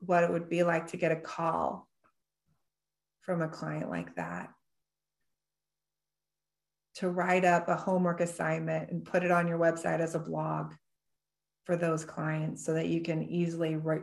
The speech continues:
re-, reference that. And that blog reached out and, like, really spoke to more clients like that.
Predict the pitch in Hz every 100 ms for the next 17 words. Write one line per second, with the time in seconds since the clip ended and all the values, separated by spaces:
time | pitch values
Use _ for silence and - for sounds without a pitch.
0 | 165 165 156 170 156 - 156 156 - -
1 | 147 - _ _ _ _ _ _ _ _
2 | _ _ _ _ _ 175 165 160 - 170
3 | 165 160 160 160 165 165 - - 170 156
4 | 156 156 - 170 156 160 156 170 175 160
5 | - 165 156 156 - 156 156 147 160 _
6 | _ _ _ 180 165 165 165 165 151 147
7 | - - - - - -